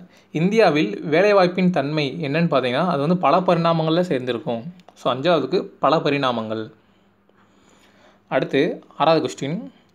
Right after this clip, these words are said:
உழைப்போர் குழுவின் பொருளாதாரம் என்பது நாட்டு மக்களின் எண்ணிக்கை, உழைக்கும் மற்றும் பெற்றவர்களை குறிக்கும். ஆறாவது கொஸ்டினுக்கு பார்த்தீங்கன்னா,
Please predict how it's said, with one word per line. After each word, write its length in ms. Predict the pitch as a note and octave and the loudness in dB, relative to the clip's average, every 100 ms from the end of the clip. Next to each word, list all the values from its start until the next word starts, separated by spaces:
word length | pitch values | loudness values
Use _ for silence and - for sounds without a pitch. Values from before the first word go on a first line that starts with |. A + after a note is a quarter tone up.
| _ _ _ _ _ _ - | _ _ _ _ _ _ -4
உழைப்போர் 440 | F3 G#3+ G#3+ A3 G#3 | 0 2 4 2 2
குழுவின் 400 | F#3 E3+ F3+ F3+ | 0 2 2 2
பொருளாதாரம் 520 | E3 D#3 E3+ E3+ E3 | 2 4 4 2 0
என்பது 500 | C#3+ B2 A#2 D#3 - | -2 -4 -2 -2 -2
நாட்டு 400 | G3 C#3+ F3+ G3 | -2 0 0 2
மக்களின் 460 | F3+ E3+ D3+ D3 F3+ | 0 0 0 0 0
எண்ணிக்கை, 720 | C3+ D#3+ E3 E3 - - - _ _ _ | -2 -2 -2 -4 -4 -8 -18 _ _ _
உழைக்கும் 440 | - E3+ F#3 F3+ A3 | -4 -2 -2 -4 -4
மற்றும் 600 | G#3 F3+ F3+ - - - - | -2 0 -2 -4 -10 -14 -6
பெற்றவர்களை 560 | D#3 F3+ F#3+ E3 F3 | -2 2 2 2 0
குறிக்கும். 640 | E3+ C#3 - D3+ B2 A#2+ - _ _ _ _ _ _ | -2 -6 -6 -10 -8 -10 -14 _ _ _ _ _ _
ஆறாவது 380 | - D#3 F3+ D3 | -4 0 0 0
கொஸ்டினுக்கு 120 | - | -4
பார்த்தீங்கன்னா, 540 | D3 C3 B2+ D3+ A3+ | -4 -2 -2 -2 -4